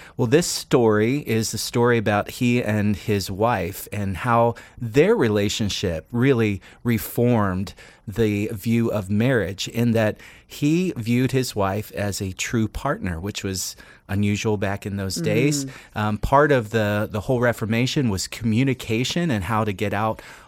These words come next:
Speaker 1: all of the different changes that were happening in the church. And instead of using a network of other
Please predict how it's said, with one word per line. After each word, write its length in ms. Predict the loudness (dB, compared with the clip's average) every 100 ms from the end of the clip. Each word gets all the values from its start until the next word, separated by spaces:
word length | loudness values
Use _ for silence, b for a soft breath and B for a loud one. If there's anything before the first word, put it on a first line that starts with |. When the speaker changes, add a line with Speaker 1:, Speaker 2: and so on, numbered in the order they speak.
| B
Speaker 1:
all 240 | 2 4 4
of 120 | 2
the 80 | 0
different 360 | 0 0 -4 -4
changes 520 | -2 0 2 0 0
that 140 | 0
were 100 | 0
happening 540 | -2 -2 0 0 2 2
in 140 | 0
the 60 | -4
church. 480 | -4 -2 -2 -6 -4
And 240 | -2 0
instead 380 | 0 -2 0 2
of 160 | 2 2
using 340 | 0 2 2
a 60 | 2
network 540 | 2 2 2 0 2
of 140 | 0 2
other 340 | 2 2 0